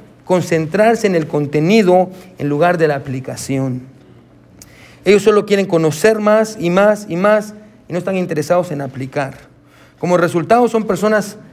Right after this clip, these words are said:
escuche, que lo saben todo, pero no viven nada. Personas con el don de enseñanza son personas que saben mucho, pero no viven nada. Hermano,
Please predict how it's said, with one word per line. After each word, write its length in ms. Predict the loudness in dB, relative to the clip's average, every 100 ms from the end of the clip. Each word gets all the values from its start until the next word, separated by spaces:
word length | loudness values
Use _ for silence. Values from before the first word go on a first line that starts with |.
| -20
escuche, 600 | -6 -4 0 2 0 -4 -16 -20 -12
que 80 | -10
lo 100 | -2
saben 380 | 2 2 2
todo, 400 | 2 2 2 -2 -6 -18 -14
pero 160 | -12
no 140 | -8 -8
viven 260 | -8 -10
nada. 260 | -12 -16 -20 -20 _ _ _ _ -20 -20 -20 _ -20 _
Personas 380 | -2 2 2 2
con 120 | 0
el 80 | 0
don 140 | 0
de 60 | 0
enseñanza 460 | -2 -2 -2 -2
son 160 | -2 -2
personas 360 | -2 0 0
que 80 | -2
saben 320 | 0 0 2
mucho, 280 | -2 -4 -8 -12 -20 -20 _ _ _ _
pero 160 | -2
no 120 | 2
viven 360 | 2 2 0 -4
nada. 340 | -4 -6 -8 -18 -20 _ _ _ -20 -20 _ -6
Hermano, 320 | 0 0 0